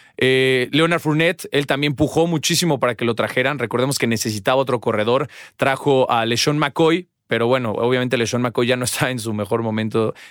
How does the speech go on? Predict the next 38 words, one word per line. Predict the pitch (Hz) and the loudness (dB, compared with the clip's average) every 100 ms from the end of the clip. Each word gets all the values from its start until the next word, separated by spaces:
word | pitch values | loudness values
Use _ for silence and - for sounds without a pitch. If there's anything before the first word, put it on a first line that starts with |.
| - | -6
Eh, | - 110 104 | 0 2 2
recordar | 101 104 117 113 113 | 0 -2 0 0 -2
que | |
es | 113 | -4
uno | 120 120 | -2 -2
de | |
estos | - 113 - | -2 -6 -6
jugadores | - 120 110 120 127 123 | -4 0 2 2 0 -2
que | 110 92 - _ _ 123 | -4 -4 -8 _ _ -4
ganan | 127 151 165 143 | -2 0 -2 -2
dos | 139 151 | 0 0
años | 143 | -2
consecutivos | 127 117 117 120 135 | -2 -2 0 0 0
el | 113 | -2
Super | 107 117 | -2 0
Bowl, | 127 202 131 | 2 0 0
¿no? | 151 | -2
Ganó | 117 120 | 0 0
el | 127 | 0
año | 131 | 0
pasado | 117 110 127 | -2 -2 -2
con | 113 | -2
Kansas | 107 120 123 | -2 -2 -2
City, | 135 | 0
ahora | 120 120 117 - - _ | 2 2 0 -4 -20 _
con | - 117 | -4 0
Tampa | 135 139 | 0 2
Bay. | 135 151 | 2 2
Bueno, | 139 131 120 | 2 0 0
él | 127 135 | -2 -2
no | 131 139 | 0 0
lo | 143 | 2
pudo | 175 | -2
explotar, | - 139 170 | 2 0 2
pero | 160 147 - | 0 -2 -4
Leonard | 120 147 180 | -2 0 0
Fournette | 147 160 175 | 0 0 2
estaba | 180 170 143 | 2 2 0